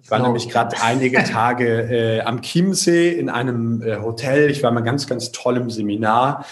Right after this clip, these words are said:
Speaker 1: Und, äh, da hab ich's nicht geschafft, aufgrund der, ja, zeitlichen Anspruchnahme des Seminars,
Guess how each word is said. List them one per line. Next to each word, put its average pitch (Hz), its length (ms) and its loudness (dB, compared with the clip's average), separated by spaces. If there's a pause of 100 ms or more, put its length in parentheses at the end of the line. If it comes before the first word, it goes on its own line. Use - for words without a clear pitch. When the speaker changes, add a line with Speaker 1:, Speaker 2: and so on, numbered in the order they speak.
(320)
Speaker 1:
Und, 113 760 -2
äh, - 1000 -14
da 127 320 4
hab 127 160 -2
ich's 127 220 -4
nicht 170 260 0
geschafft, 147 500 2
aufgrund 143 460 0
der, 123 680 2 (100)
ja, 110 240 0
zeitlichen 131 540 0
Anspruchnahme 131 840 0
des 120 180 -4
Seminars, 117 560 -2